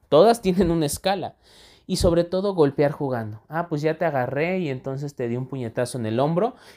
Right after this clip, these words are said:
y, pero es que era de juego porque tú también me pegaste", ¿no? Entonces ya vamos viendo cómo, cómo se va escalando la, la agresión. Y totalmente creo que a veces decimos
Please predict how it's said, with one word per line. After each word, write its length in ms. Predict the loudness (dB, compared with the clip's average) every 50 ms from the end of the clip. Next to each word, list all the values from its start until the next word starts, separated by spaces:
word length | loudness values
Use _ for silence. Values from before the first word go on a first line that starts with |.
| _ -14
y, 540 | -12 -10 -8 -6 -6 -6 -6 -6 -6 -4 2
pero 160 | 4 4 6 6
es 100 | 4 2
que 100 | 0 0
era 100 | 0 2
de 80 | 0 0
juego 320 | -2 -2 0 0 -2 -2
porque 200 | -4 -10 -10 -12
tú 120 | -14 -10
también 260 | -6 -4 -4 -4 -4 -6
me 100 | -6 -8
pegaste", 460 | -8 -8 -8 -8 -10 -12 _ _ _ _ _ _ _ _ _ _ _ _ _ _ _ _ _ _ _
¿no? 260 | -12 -8 -8 -8 -8 -10 -12 _ -20 -20 -20 -20 -20 -20 _
Entonces 260 | _ -4 -2 0 0
ya 80 | 0 0
vamos 320 | 0 -2 -4 -4 -4 -2
viendo 260 | -2 -2 -2 -2 -4
cómo, 300 | -4 -4 -4 -4 -4 -4
cómo 180 | -4 -6 -6 -4
se 120 | -4 -4
va 80 | -4 -4
escalando 460 | -6 -6 -8 -6 -6 -6 -4 -4 -4
la, 220 | -4 -4 -4 -4 -4
la 140 | -4 -4
agresión. 560 | -4 -2 -4 -4 -4 -6 -6 -8 -8 -8 -10 -14 _ _ _ _ _ _ -20 -20 -18 _ -6
Y 80 | -6
totalmente 880 | -2 -2 -2 0 0 0 0 0 -2 -2 -4 -4 -4 -6 -6 -6 -8 _ _ _
creo 420 | -4 -2 0 0 0 0 -2 -4 -4
que 100 | -4 -2
a 40 | -2
veces 300 | -2 -4 -4 -8 -10 -8
decimos 560 | -8 -10 -8 -8 -6 -6 -4 -6 -8 -10